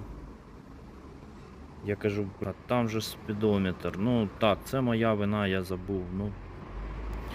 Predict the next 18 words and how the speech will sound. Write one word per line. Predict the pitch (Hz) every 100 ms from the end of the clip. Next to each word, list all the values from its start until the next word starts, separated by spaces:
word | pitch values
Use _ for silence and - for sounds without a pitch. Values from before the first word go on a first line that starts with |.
| - - - - - - - -
Коротше, | 139 156 120 107 98 - - - -
що | - 180
я | 131
вам | 113 101
скажу? | - 113 104 101
Оце | 113 - 143
хочеш | - 151 123
зробити, | 151 156 160 104
зроби | 117 131 127
сам. | - - 85 82 - - - - - - - - - - - 95
Знімай | 95 127 139 120
колесо | 107 190 160 131 -
обережно, | 113 110 113 107 98 95 90 87 - - - - - - - - -
ложи | 117 131
його | 113 101
в | 107 120
іншу | 98 104
машину | 117 - 202 170 127